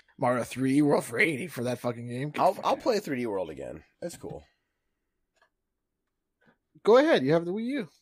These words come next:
Speaker 1: Go play right there.
Speaker 2: I, I have.
Speaker 1: Fucking stupid Nintendo. Fucking making us stupid fucking buy the same goddamn games we bought already for full price.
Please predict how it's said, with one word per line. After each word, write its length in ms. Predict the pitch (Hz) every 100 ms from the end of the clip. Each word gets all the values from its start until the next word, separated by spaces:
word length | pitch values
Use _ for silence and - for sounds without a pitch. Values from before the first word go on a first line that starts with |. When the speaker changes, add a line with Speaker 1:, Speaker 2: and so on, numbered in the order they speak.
| -
Speaker 1:
Go 80 | 196
play 160 | 233
right 160 | 220 254
there. 220 | 262 214 - _ _ _ _ _ _ -
Speaker 2:
I, 60 | 117
I 200 | - 156
have. 440 | 156 247 - - - _ _ _ _ - - - - _ _ _ _ _ _ _ _ _ _ _ _
Speaker 1:
Fucking 300 | - _ -
stupid 500 | - - - - -
Nintendo. 560 | - - - 101 107 - -
Fucking 260 | - - -
making 320 | - - -
us 140 | - -
stupid 400 | - - - -
fucking 300 | - - -
buy 140 | - 50
the 80 | -
same 260 | - - -
goddamn 360 | - - 53
games 180 | 53 50
we 60 | - -
bought 160 | -
already 320 | - 76 60 -
for 160 | - -
full 160 | - -
price. 400 | - - - -